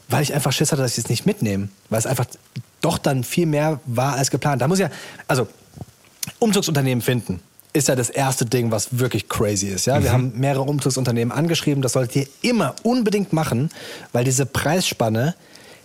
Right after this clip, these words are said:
Speaker 1: ey, es ist Wahnsinn. Wir haben letzten Endes die Hälfte von dem gezahlt, was das erste Umzugsunternehmen aufgerufen hatte.
Speaker 2: Ja.
Speaker 1: Und es ist so, äh, warum?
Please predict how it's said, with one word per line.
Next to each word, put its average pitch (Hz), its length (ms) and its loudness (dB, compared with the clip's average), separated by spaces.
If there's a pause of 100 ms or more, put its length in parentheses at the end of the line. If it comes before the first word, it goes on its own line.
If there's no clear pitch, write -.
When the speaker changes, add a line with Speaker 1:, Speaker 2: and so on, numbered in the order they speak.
(160)
Speaker 1:
ey, 123 260 2
es 117 140 -2
ist 120 220 -4
Wahnsinn. 113 340 0
Wir 113 60 0
haben 117 80 0
letzten 135 240 -2
Endes 139 480 0
die - 180 0
Hälfte 143 400 2
von 127 200 0
dem 139 180 2
gezahlt, 127 500 -2
was 110 100 0
das 107 140 -4
erste 175 400 0
Umzugsunternehmen 151 880 0
aufgerufen 151 600 0
hatte. 110 220 4
Speaker 2:
Ja. 226 100 0 (480)
Speaker 1:
Und 170 320 2 (380)
es 156 220 0
ist - 220 0
so, 180 260 2 (560)
äh, 147 160 -2
warum? 156 720 0